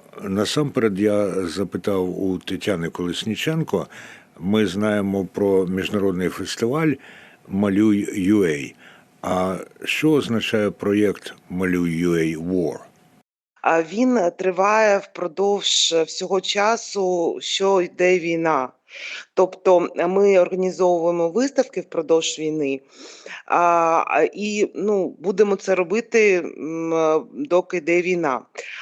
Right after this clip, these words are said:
Speaker 2: А, вчора відкрилася виставка нашого регулярного фестивалю. А, це вже шостий міжнародний художній фестиваль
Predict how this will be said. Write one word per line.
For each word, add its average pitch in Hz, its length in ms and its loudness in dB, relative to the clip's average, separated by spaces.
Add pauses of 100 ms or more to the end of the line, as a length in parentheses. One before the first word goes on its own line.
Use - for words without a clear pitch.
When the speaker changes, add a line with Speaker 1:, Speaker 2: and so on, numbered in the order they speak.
(200)
Speaker 2:
А, 170 680 4
вчора 262 560 4
відкрилася 214 640 2
виставка 196 560 -2
нашого 196 460 0
регулярного 170 760 0
фестивалю. 196 840 0 (500)
А, 160 680 2 (720)
це - 180 2
вже 156 240 0
шостий 226 560 2
міжнародний 170 540 0
художній 160 380 -2
фестиваль 151 560 -2